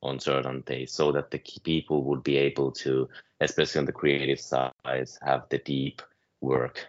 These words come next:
uh, synced so that they won't have interruptions and all that. So I was wondering, do you have in your organizations experiences from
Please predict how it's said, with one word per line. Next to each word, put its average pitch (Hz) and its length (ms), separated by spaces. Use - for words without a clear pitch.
uh, 62 80
synced - 440
so 62 300
that 64 200
they 62 140
won't 62 240
have 64 360
interruptions - 920
and - 100
all 64 140
that. 65 240
So - 160
I 65 80
was 67 180
wondering, 76 500
do 78 120
you 78 220
have 76 540
in 69 180
your 67 200
organizations 67 1000
experiences 69 880
from 62 240